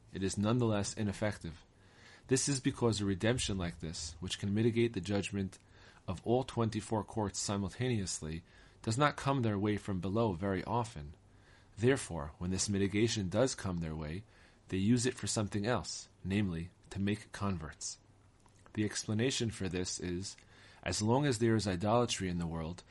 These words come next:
divine anger is also in the world. Sifri on Deuteronomy thirteen eighteen. So that when the strict judgments and divine anger are mitigated by means of this redemption,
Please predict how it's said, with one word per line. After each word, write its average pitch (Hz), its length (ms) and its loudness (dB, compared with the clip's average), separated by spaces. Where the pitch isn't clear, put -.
divine 101 360 2
anger 110 420 2
is 90 140 -4
also 101 360 2
in 87 80 -2
the 87 80 -2
world. 82 340 -6
Sifri 101 580 0
on 90 160 -4
Deuteronomy 92 560 -2
thirteen 95 640 -4
eighteen. 85 440 -6
So - 180 0
that 90 180 2
when 107 160 2
the 98 80 2
strict - 400 0
judgments 90 480 -2
and 95 120 -4
divine 101 400 0
anger 101 400 0
are 90 80 -4
mitigated 92 640 0
by 82 100 -4
means 104 300 2
of 85 100 -4
this 92 180 -2
redemption, 87 600 -2